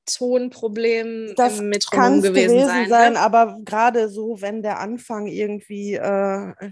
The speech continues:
Speaker 2: dann ist ja meistens, ist dann vorbei. Also gerade wenn der
Speaker 1: Ja, klar.
Speaker 2: Anfang, äh, vergeigt ist, dann
Speaker 1: So,
Speaker 2: ja.
Speaker 1: und dann waren wir da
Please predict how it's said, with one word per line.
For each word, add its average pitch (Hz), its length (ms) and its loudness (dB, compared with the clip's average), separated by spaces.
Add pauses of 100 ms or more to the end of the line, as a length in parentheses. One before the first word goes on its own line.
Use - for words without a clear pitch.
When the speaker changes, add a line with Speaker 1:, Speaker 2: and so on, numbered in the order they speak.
(160)
Speaker 2:
dann 190 220 -6
ist - 200 -12
ja 202 100 -4
meistens, 190 760 -6
ist - 300 -18
dann 180 160 -8
vorbei. 156 480 -8 (100)
Also 170 240 -4
gerade 185 320 -2
wenn 185 160 -4
der 214 80 2
Speaker 1:
Ja, 214 140 2
klar. 196 280 -6
Speaker 2:
Anfang, 185 260 -4
äh, 180 380 -6 (200)
vergeigt 165 560 -2
ist, - 340 -10
dann 165 440 -6 (180)
Speaker 1:
So, 247 220 4
Speaker 2:
ja. 208 80 4
Speaker 1:
und 214 120 -2
dann 294 220 0
waren 302 220 0
wir 277 120 -2
da 202 340 -2